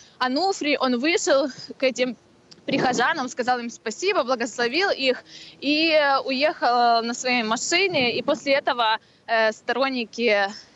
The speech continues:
э, и прихожане, они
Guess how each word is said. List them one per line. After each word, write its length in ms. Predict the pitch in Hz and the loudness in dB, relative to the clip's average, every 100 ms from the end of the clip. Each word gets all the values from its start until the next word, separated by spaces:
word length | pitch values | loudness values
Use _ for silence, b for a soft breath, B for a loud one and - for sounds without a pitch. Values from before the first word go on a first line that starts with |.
| B | B
э, 260 | 233 190 208 | -4 -2 -2
и 440 | 220 226 214 208 208 - - 196 - - - | 0 0 2 0 -4 -16 -20 -20 -20 -20 -4
прихожане, 640 | 262 269 240 247 294 247 - B B | -4 -2 -2 -2 -2 -4 -6 B B
они 320 | 226 240 | 0 0